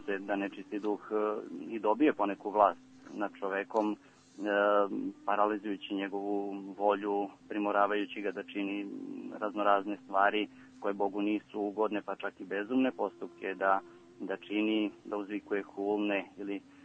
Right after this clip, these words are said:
nekakve neartikulisane reči,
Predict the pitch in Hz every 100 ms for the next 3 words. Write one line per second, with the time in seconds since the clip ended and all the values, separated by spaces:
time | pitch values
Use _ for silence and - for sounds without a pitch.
0 | - - 95 95 101 98 - 104 98 101
1 | - 104 98 - 98 98 98 98 - 101
2 | 101